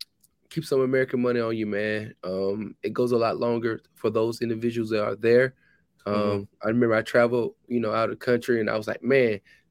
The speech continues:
Speaker 1: I changed my money into foreign currency," and I kinda felt bad because it's like my American dollar coulda went a lot farther, and it wouldn't
Speaker 2: Oh,
Speaker 1: even,
Speaker 2: okay, I see.
Speaker 1: like, it, it, it, it, it didn't, it wouldn't have done me, you know, I, it wouldn't affected me for real, for real. So it's like, give them a little opportunity for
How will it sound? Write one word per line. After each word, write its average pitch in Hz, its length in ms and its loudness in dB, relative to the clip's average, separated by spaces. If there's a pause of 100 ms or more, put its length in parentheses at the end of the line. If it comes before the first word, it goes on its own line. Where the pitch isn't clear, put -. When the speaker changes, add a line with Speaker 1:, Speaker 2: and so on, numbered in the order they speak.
Speaker 1:
I 113 80 -8
changed 123 380 2
my 113 100 0
money 117 440 2
into 117 200 -8
foreign 113 340 -4
currency," 117 360 -6
and 85 80 -8
I 82 60 -8
kinda 127 220 0
felt 107 220 0
bad 113 280 4
because 110 260 -2
it's 113 100 -2
like 104 140 -2 (720)
my 123 320 2
American 123 420 2
dollar 107 240 0
coulda - 200 -2
went 110 160 -2
a - 40 -2
lot 107 260 -4
farther, 104 400 0 (460)
and 113 140 0
it 117 60 2
wouldn't 120 220 6
Speaker 2:
Oh, 117 60 4
Speaker 1:
even, 107 120 2
Speaker 2:
okay, 107 120 -4
I 101 60 -4
see. - 140 0
Speaker 1:
like, 120 180 8
it, 147 160 8
it, 160 200 6
it, - 200 0
it, 170 200 10
it 165 100 8
didn't, 139 240 4
it 156 100 4
wouldn't 127 240 6
have 110 60 -10
done 110 200 2
me, 110 100 0
you 110 200 -2
know, 113 180 4
I, 123 200 -2 (120)
it 123 100 0
wouldn't 104 260 -2
affected 104 360 -6
me 107 80 -6
for 98 200 -10
real, 120 100 0
for - 160 -12
real. 104 180 -4
So 113 160 -8
it's 120 100 -6
like, 104 220 -4 (400)
give 127 180 6
them 113 180 0
a 110 40 2
little 110 220 0
opportunity 110 420 -2
for 110 420 -2